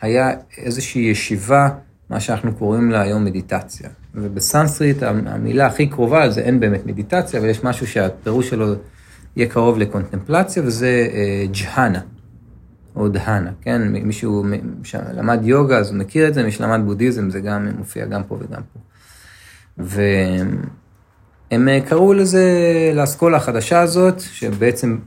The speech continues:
זה המפגש, ה-, ה-, הדאו שמסתכל על הטבע, והבודהיזם שמאוד, אה, מסתכל על התודעה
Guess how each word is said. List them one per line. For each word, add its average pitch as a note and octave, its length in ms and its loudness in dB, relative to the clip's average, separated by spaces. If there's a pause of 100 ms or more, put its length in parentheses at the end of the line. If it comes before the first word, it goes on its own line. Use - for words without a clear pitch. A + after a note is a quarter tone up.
(140)
זה A2+ 160 -2
המפגש, A2+ 680 2
ה-, G#2+ 80 -2
ה-, G2 380 0 (500)
הדאו A2 380 4
שמסתכל G#2 540 -2
על - 160 2
הטבע, D#3 600 2 (360)
והבודהיזם G#2+ 920 2
שמאוד, A2+ 480 0
אה, A2+ 80 2
מסתכל G#2 380 0
על G#2+ 160 4
התודעה G#2 600 2